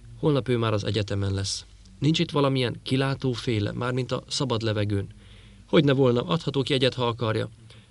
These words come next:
de talán megnézem előbb, nem esik-e.” Megnyomott egy a keze ügyében lévő gombot, és a szemével követte az opálos képernyőn tovairamló szavakat. Gál vele olvasott.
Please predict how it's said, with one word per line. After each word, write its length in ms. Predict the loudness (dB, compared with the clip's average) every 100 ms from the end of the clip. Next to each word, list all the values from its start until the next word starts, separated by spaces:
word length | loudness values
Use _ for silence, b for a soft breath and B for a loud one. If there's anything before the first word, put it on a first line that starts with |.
| B
de 120 | -2
talán 280 | 2 2 2
megnézem 560 | 2 0 2 2 2 0
előbb, 280 | 0 0
nem 180 | 0 0
esik-e.” 420 | 0 -2 -6 -10 -14 -20 -20 -20 -20 -20 -20 -20 -20 -20 -20 -20 -20 -20 -6
Megnyomott 540 | -2 0 2 0 0
egy 220 | 0 0 0
a 100 | -2
keze 260 | -2 0
ügyében 460 | 0 -2 -2 -2 -2
lévő 280 | 0 0 -2
gombot, 440 | -2 -2 -2 -2
és 160 | -4 -6
a 100 | -6
szemével 520 | -4 -2 0 -2 -2
követte 460 | -2 -2 -2 -4 -6
az 120 | -6
opálos 540 | -4 -4 -4 -4 -4 -6
képernyőn 680 | -4 -4 -2 -2 -2 -2 -2
tovairamló 680 | -2 -2 -2 -2 -2 -4
szavakat. 520 | -2 -2 -2 -2 -6 -8 B B B B -6
Gál 300 | 0 2 2
vele 200 | 2 2
olvasott. 580 | 2 0 -2 -6 -12